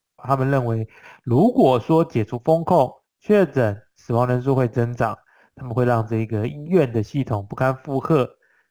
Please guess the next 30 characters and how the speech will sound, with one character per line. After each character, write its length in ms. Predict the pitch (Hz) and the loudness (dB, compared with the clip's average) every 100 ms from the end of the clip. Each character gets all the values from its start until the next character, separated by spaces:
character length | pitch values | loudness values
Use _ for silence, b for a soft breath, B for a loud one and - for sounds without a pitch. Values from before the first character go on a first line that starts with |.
| _ _ _ | _ _ _
他 140 | - 147 | 0 2
认 220 | 147 139 | 2 0
为 160 | 131 127 | 0 -2
说 340 | - 139 139 | 0 2 2
这 180 | 135 135 | 0 -6
个 580 | - - 120 113 113 113 b b b | -6 -2 0 0 0 -4 b b b
目 140 | 151 | -2
前 260 | 147 123 113 | 0 0 0
中 220 | 123 131 | -2 -2
国 160 | 117 113 | 0 0
的 280 | 113 107 104 | 2 0 0
人 200 | 117 165 | -2 0
口 260 | 139 113 | 2 2
都 140 | 117 160 | 2 2
没 100 | 190 | 2
有 60 | |
接 120 | 170 175 | 2 2
触 80 | 180 | 2
covid， 460 | 180 190 185 135 - | 2 4 4 0 0
所 160 | 151 | 0
以 60 | 135 | 2
天 180 | - 131 | 2 0
然 120 | 127 | 0
免 240 | 107 120 | -4 -8
疫 160 | 143 127 | -8 -6
的 180 | 117 104 | -4 -4
能 200 | 110 113 | -4 -6
力 120 | 143 | -6
不 140 | 127 131 | -6 -6
够， 400 | - 185 123 | 2 4 4